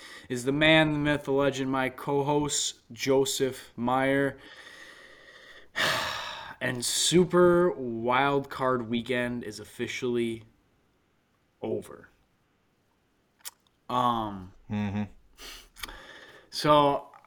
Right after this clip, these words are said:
Speaker 1: I, uh, I don't have anything for the hot or not segment today, but my co-host here, Joseph, seems to have a not for us. And, uh,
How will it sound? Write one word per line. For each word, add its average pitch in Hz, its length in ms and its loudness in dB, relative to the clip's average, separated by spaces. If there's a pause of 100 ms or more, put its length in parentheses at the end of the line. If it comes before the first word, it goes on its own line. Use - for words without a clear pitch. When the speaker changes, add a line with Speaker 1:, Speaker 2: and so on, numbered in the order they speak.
Speaker 1:
I, 131 400 4
uh, 120 380 4 (120)
I 139 160 10
don't 180 140 8
have 160 180 8
anything 143 360 0
for 127 80 -6
the 131 100 0
hot 135 200 2
or 135 120 4
not 131 500 0
segment 123 480 -2
today, 117 480 -2
but 110 600 -4 (360)
my 131 300 -2
co-host 143 640 0
here, 113 420 -4
Joseph, 110 640 -6
seems 117 380 -6
to 110 100 -10
have 107 480 -6 (160)
a 120 80 -6
not 156 500 8 (220)
for 101 300 -8
us. 90 320 -12
And, 117 360 -4
uh, 110 200 -6